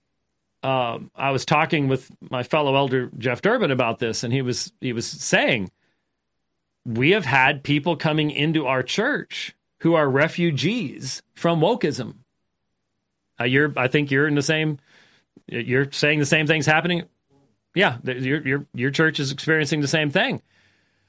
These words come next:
You can't be neutral about that. You, you can't just sit back and go,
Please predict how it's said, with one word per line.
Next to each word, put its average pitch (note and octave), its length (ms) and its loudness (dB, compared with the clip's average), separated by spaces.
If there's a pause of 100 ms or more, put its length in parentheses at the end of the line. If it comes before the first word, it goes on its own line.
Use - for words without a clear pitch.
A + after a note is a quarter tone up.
(460)
You G3 120 2
can't C#4+ 240 4
be G3+ 120 4
neutral G3 380 4
about B2 260 0
that. A#2 400 -2 (840)
You, D#3 140 0
you D3+ 200 -2
can't G3+ 340 2
just E3 220 0
sit E3 140 2
back E3 160 4
and D3+ 100 0
go, D3 240 2